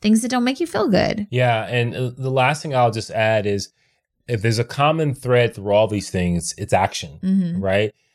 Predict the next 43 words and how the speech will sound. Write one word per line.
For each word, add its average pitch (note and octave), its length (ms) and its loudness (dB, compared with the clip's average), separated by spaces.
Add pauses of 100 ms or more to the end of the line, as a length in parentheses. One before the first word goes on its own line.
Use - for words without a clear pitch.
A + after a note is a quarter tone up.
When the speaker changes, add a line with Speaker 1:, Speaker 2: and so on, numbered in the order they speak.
(180)
Speaker 2:
And G#2 560 0 (100)
in G#2+ 240 0
order B2+ 400 2
to A2 440 -2
make G#2+ 300 0
changes G#2+ 400 0
in G2 80 0
your F#2 140 0
life, F#2+ 460 -2
in F#2+ 100 -12
order G#2+ 320 0
to G2 160 -8
get F#2+ 240 0
to G#2+ 100 -4
a F#2 60 0
better F2+ 240 0
place - 480 0
in G2 220 -2
your F2+ 160 -2
mental A2 380 -2
health, G2 440 -2
in F#2+ 160 -6
your F2+ 100 0
emotional G2 580 -2
health, F2+ 380 0 (480)
action A#2+ 520 -2
is G2+ 240 0
required. F2+ 520 0
You A2+ 200 -2
must B2 340 -4
do G#2 140 -2
something. F2 440 -2
And A#2+ 120 -2
I'm, E3+ 140 0
Speaker 1:
Mm-hmm. E3+ 100 -6
Speaker 2:
it A#2 60 -2
doesn't D#3+ 220 0
have D#3 180 0
to C3+ 60 -10
be C3+ 140 -2
drastic G#2 640 -2
action. F3+ 440 -2
Speaker 1:
Right. F3 80 -10